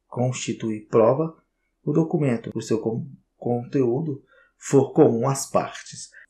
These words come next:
Ao decidir o pedido, o juiz admitirá como verdadeiros os fatos que, por meio do documento ou da coisa, a parte pretendida provar, se o requerido não efetuar a exibição nem fizer nenhuma declaração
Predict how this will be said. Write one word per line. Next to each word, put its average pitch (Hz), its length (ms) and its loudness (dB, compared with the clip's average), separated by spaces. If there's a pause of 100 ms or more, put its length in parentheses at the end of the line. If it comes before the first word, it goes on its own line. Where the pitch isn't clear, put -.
(240)
Ao 160 160 6
decidir 160 440 2
o 156 80 2
pedido, 139 440 0
o 143 60 4
juiz 160 480 0
admitirá 131 680 2
como 120 240 -6
verdadeiros 127 800 -2
os 135 240 -6
fatos 127 560 -2 (140)
que, - 320 -4 (480)
por 156 120 6
meio 135 180 6
do 127 80 -2
documento 135 720 0 (340)
ou 131 120 0
da 139 140 4
coisa, 160 360 4
a - 40 2
parte 131 360 0
pretendida 127 600 0
provar, 117 720 2
se - 560 -2 (240)
o 170 180 2
requerido 131 600 0
não 147 200 2
efetuar 131 480 -2
a 117 60 2
exibição 127 640 -2
nem 135 240 0
fizer 117 420 -2
nenhuma 117 300 -4
declaração 107 680 -2